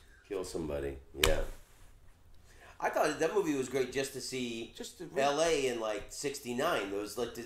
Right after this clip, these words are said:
Speaker 1: Hollywood Boulevard with the old cars on it and the way they had dressed up the city and
Speaker 2: And the
Speaker 1: and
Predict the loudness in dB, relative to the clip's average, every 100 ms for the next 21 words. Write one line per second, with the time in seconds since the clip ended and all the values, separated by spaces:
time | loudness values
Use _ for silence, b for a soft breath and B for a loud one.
0 | 2 2 2 0 -2 0 0 2 2 2
1 | -2 -6 -2 -2 -2 0 2 0 -2 0
2 | 0 0 -2 -6 -18 b b b -4 -2
3 | 0 -2 -6 -2 0 2 2 2 0 -2
4 | -6 -14 -18 -6 -2 -2 0 -2 -2 -8
5 | 0 0 0 -2 -4 -6 -10 -14 -20 -16
6 | -6 -4 -4